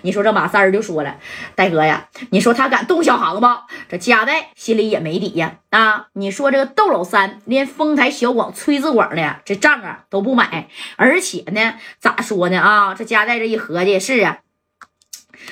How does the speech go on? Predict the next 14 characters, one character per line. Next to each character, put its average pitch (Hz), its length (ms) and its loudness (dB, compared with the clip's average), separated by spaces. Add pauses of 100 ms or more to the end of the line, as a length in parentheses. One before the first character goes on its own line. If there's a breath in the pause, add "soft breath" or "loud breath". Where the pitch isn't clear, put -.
(240 loud breath)
你 208 160 4
呀， 240 300 2 (380 soft breath)
是 - 160 -2
不 277 200 2
买 202 500 2
那 233 140 -4
个 220 120 -2
你 208 180 -2
说 214 180 0
崔 254 240 -2
志 247 80 0
广 196 180 0
的 175 80 -2
账， 233 240 2